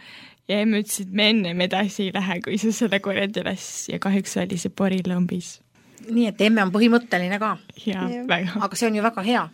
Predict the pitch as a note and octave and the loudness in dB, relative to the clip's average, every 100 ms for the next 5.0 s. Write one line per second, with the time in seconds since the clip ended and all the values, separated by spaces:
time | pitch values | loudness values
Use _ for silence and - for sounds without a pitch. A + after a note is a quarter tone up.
0 | - - - C#4 A3 G3+ C4 A#3 G3 F#3 | -14 -14 -6 -2 -2 -2 0 0 0 0
1 | A#3 B3 D#3+ E3 - - - - - - | 4 4 2 -6 -14 -20 -20 -20 -20 -8
2 | F#3+ F#3+ A3+ A3 F#3+ F3 F3 F#3+ F#3 F3 | -4 2 2 0 -6 -6 -2 -2 0 -2
3 | E3+ - F#3+ G#3 F#3 - D3+ - - G#3 | -4 -2 0 0 0 -6 -14 -16 -6 2
4 | G#3 G3+ G3+ G#3 G#3 F3+ G3 F#3+ F#3+ | 4 4 0 -4 -4 -4 -2 0 -2